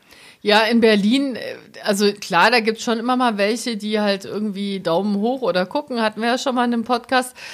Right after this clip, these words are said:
aber dass man so direkt angequatscht wird und, äh, es waren fünf Zapfsäulen frei und man hat sich dann hinter mir angestellt, um mir beim Tanken zuzusehen, das habe ich jetzt schon lange nicht mehr gehabt.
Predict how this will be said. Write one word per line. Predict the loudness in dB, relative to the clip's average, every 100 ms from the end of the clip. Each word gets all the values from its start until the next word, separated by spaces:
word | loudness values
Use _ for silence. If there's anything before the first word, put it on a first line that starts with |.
| -18 -4
aber | 4 6 6 6
dass | 4 2
man | 2 0
so | 0
direkt | -2 0 -2 -2
angequatscht | -2 0 -2 0 0 0 -4 2
wird | 4 4 2
und, | -2 0 0 -2 -4
äh, | 0 2 2
es | 0 0
waren | 0 0 -2
fünf | -4 -4 -2
Zapfsäulen | -2 -2 -2 -2 -2 0 2 0
frei | -2 4 4 4
und | 2
man | 2 2
hat | 0 -4
sich | -4
dann | 0 2
hinter | 0 0 0 2
mir | 2 2
angestellt, | 2 0 -2 -2 -2 -2
um | 0
mir | 0
beim | 0 -2
Tanken | -2 -4 -4 -12
zuzusehen, | -10 -10 -8 -8 -6 -4
das | -4 -4 -4
habe | -6
ich | -8
jetzt | -10 -8
schon | -8
lange | -8
nicht | -8 -8
mehr | -6 -2
gehabt. | 2 2 0 -4